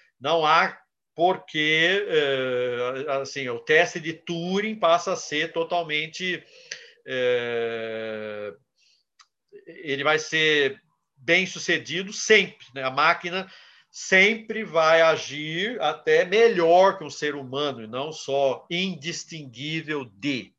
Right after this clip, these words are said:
tá? Mas, enfim, não vamos entrar nesses detalhes,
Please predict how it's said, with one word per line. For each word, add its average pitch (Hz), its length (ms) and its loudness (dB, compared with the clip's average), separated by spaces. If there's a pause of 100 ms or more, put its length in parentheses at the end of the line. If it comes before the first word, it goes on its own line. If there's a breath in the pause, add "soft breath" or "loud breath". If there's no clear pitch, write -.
(260)
tá? 175 260 0 (460 loud breath)
Mas, 151 120 -2
enfim, 151 320 -2
não 127 120 -12
vamos 165 260 2
entrar 151 420 0
nesses 143 300 -10
detalhes, 160 880 4